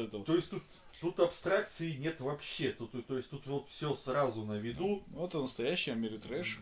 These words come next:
Speaker 2: Да.
Speaker 1: Да, то есть он атмосферный. И вот здесь как раз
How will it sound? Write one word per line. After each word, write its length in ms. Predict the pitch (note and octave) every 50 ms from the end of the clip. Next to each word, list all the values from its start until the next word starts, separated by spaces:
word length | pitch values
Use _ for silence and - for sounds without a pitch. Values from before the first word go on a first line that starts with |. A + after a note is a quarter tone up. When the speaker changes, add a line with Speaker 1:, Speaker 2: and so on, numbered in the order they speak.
| G#2 A2
Speaker 2:
Да. 280 | G#2+ G#2 G#2 G2+ F#2+
Speaker 1:
Да, 160 | F#2+ G2+ C3+ D3+
то 100 | - A#2+
есть 160 | G#2 - -
он 220 | A2+ G#2+ G#2+ G#2+ A2
атмосферный. 720 | A2+ A2 - B2 A#2+ - - - C#3 D3 D3 C#3+ A#2+ G#2 - - - - - - - - - - - - - - - - - - - - - - - - - - - -
И 420 | - B2+ C3+ C3+ C3 C3 B2 - G2+
вот 200 | A2+ C3 C3+ B2+
здесь 280 | B2 B2+ C#3 F3 A3 G#3
как 160 | - D3+ B2+
раз 300 | B2+ A#2+ A2 G#2+ - -